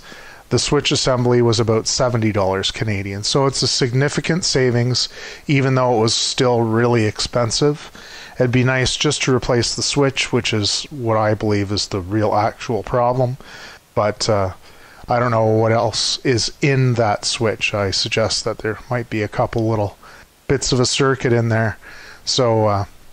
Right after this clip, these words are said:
it might not be super easy to switch that out. But you might be able to find it. Have a look and see.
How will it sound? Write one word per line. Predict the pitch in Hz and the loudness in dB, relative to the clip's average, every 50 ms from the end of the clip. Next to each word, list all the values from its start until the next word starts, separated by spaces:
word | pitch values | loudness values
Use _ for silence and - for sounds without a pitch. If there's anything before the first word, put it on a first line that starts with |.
| - - | -8 -6
it | 139 135 | -4 -2
might | 123 113 123 127 | 0 0 0 0
not | 117 110 110 104 | 0 0 0 0
be | - 107 | -2 -4
super | - - - 120 104 - 117 113 | -4 -2 0 -2 -2 0 0 0
easy | 110 107 98 98 107 | 0 0 0 -2 -4
to | 101 104 | -6 -6
switch | - - - - 107 - - - | -6 -6 -4 -4 -4 -4 -2 -2
that | 110 101 101 98 | 0 0 0 0
out. | 98 95 92 - - - - - - - - _ _ - - - | -2 -2 -4 -8 -12 -20 -20 -20 -20 -20 -20 _ _ -12 -4 -2
But | 160 139 135 - - - - - - - - - - - | 0 0 -2 -2 -8 -16 -16 -16 -16 -16 -18 -16 -8 -4
you | 139 131 | 0 0
might | 127 135 131 127 - | 2 2 2 2 2
be | 127 120 | 2 2
able | 120 117 113 113 | 2 2 2 0
to | 107 | -2
find | - - 120 113 107 104 95 95 | -2 -2 0 0 2 0 0 -4
it. | 104 - | -4 -4
Have | - - 120 117 | -2 -2 0 0
a | 127 123 | 2 2
look | 107 104 104 - - - - - - - - | 2 2 0 -2 -6 -10 -14 -16 -18 -16 -10
and | - 110 104 98 - | -8 -8 -8 -6 -6
see. | - - 123 113 95 - | -6 -4 -4 -6 -6 -8